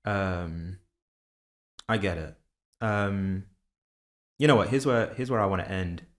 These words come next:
Um, it's funny, this, this picture came to my mind.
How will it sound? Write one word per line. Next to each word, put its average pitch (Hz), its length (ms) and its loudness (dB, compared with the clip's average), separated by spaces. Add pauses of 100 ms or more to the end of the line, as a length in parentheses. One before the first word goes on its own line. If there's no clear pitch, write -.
(640)
Um, 95 720 0 (580)
it's 131 120 -2
funny, 131 260 6
this, 101 180 -2 (160)
this 117 120 -2
picture - 380 -2
came 123 260 0
to - 100 -8
my 104 140 2
mind. 101 560 0